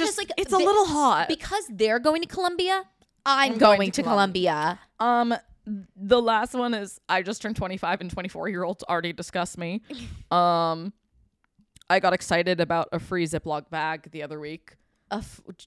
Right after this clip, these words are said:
Speaker 2: just
Speaker 1: f-,
Speaker 2: a singular free
Speaker 1: yeah,
Speaker 2: Ziploc
Speaker 1: that
Speaker 2: bag?
Speaker 1: I, I forget what the situation was, but I got a, oh, it's because my aunt had given my sister and I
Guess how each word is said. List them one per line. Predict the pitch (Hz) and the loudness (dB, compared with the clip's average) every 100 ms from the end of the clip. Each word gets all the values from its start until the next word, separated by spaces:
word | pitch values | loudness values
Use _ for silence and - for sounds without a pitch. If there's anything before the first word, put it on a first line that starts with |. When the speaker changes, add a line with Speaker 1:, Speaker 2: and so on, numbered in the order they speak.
| _ | _
Speaker 2:
just | - - | -4 -2
Speaker 1:
f-, | 269 | -2
Speaker 2:
a | |
singular | - - 208 208 202 208 | -2 -2 -2 0 -2 -2
free | 208 - 190 185 | -4 -4 -4 -2
Speaker 1:
yeah, | 185 160 151 | -2 0 0
Speaker 2:
Ziploc | 185 202 | -2 -2
Speaker 1:
that | 180 | -2
Speaker 2:
bag? | 196 220 139 | -2 -2 -2
Speaker 1:
I, | 185 | -2
I | |
forget | 185 208 226 220 - - | -4 -2 -2 -2 -10 -14
what | 185 175 170 | -8 -8 -8
the | |
situation | - 160 160 151 160 | -12 -10 -10 -10 -10
was, | 143 | -14
but | 143 160 | -10 -10
I | |
got | 156 160 147 - | -6 -6 -6 -10
a, | 160 - | -10 0
oh, | 196 147 | 0 0
it's | 175 | -6
because | 190 185 175 | -10 -14 -8
my | 175 | -8
aunt | - 175 185 165 | -6 -6 -6 -10
had | 160 | -12
given | 165 160 | -12 -10
my | 160 | -12
sister | 147 160 165 | -12 -14 -10
and | 156 | -8
I | 147 147 | -6 -8